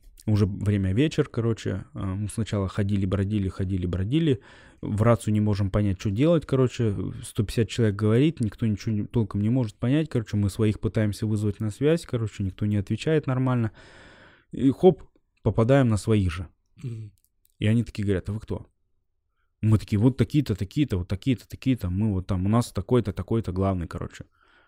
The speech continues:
Speaker 1: Он такой, «Он вас не знает». Я говорю, «В смысле не знает, блин? Мы с ним вместе в одном поезде приехали, как не знает?» Короче, там оказалось ребята из Перми, у них тоже, короче, К два,
Speaker 2: Мгм.
Speaker 1: и у нас К два.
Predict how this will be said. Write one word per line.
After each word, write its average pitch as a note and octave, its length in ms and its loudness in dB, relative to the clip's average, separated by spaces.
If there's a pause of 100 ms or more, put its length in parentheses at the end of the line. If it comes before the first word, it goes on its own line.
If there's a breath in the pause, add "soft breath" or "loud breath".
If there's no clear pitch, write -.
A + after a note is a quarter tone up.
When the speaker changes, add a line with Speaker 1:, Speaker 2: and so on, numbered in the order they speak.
(160)
Speaker 1:
Он G2 160 0
такой, F2 360 -6
«Он G#2+ 180 2
вас G2+ 200 0
не A2 80 0
знает». E2+ 380 -4 (480)
Я F#2+ 100 0
говорю, F2+ 140 -2
«В - 40 -6
смысле A#2 320 2
не G2+ 100 0
знает, G2 320 0
блин? E2 240 -6 (100)
Мы B2+ 100 0
с - 100 -4
ним C3 100 4
вместе C3 280 4
в B2 60 4
одном C3+ 220 6
поезде B2+ 300 8
приехали, C3+ 360 6
как - 200 4
не C#3 60 8
знает?» C3+ 260 10 (880 loud breath)
Короче, E3 300 6
там C#3+ 220 6
оказалось B2 500 4 (420 soft breath)
ребята G#2+ 400 4
из F#2 100 -4
Перми, G2+ 440 0 (320)
у A#2 80 4
них A#2+ 160 4
тоже, G#2 240 2
короче, F2 320 -4
К G2 140 0
два, A#2 280 2 (360)
Speaker 2:
Мгм. D3 380 -8
Speaker 1:
и C#3 80 6
у D#3 80 8
нас A#2+ 180 4
К - 120 -4
два. E2 240 -6